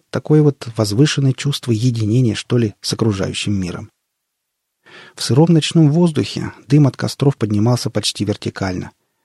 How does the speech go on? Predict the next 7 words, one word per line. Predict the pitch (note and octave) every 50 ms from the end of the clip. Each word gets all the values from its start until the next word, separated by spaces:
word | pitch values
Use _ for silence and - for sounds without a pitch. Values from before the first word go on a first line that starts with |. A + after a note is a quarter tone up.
| _ _ -
а | - G#2+
запахи | A#2 F3 G3+ - - D#3 - -
где-то | B2+ A#2 A#2 C3 D3 C#3+ -
готовящейся | A#2+ B2+ C3 - - C#3+ C3 B2+ - - A#2 - - -
пищи | _ - E3 E3+ - - - C#3+ C#3 - - _ _
щекотали | - - - A2+ - A2+ - - A2 G2 F#2+
ноздри | F#2+ G2+ B2+ D3 D3 C3+ C3 B2+ B2 -